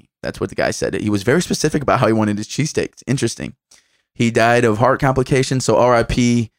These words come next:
to, uh, Richard, Richard Lucy, Lucy, sorry, uh, Plains Township.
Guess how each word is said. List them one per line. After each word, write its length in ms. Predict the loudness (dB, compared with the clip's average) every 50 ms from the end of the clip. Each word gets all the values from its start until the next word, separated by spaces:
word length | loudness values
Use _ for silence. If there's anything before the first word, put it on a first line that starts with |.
| _ _ _ _ _
to, 440 | -4 -2 0 2 4 4 4 4 4
uh, 200 | 4 4 2 2
Richard, 520 | 2 0 -2 0 0 0 0 0 -2 -6 -10 _ _ _ -6
Richard 300 | -4 -2 -2 -2 -2 0
Lucy, 380 | 0 -2 -2 -2 -4 -4 -2 -2
Lucy, 480 | -2 -2 -4 -4 -4 -4 -4 -4 -6 -10 _ _ -20
sorry, 300 | -18 -16 -14 -14 -14 -14 -12 -10
uh, 260 | -8 -6 -4 -4 -4
Plains 360 | -4 -2 -2 0 0 -2 -2
Township. 500 | -2 -2 -2 -2 0 0 -2 -2 -2 -4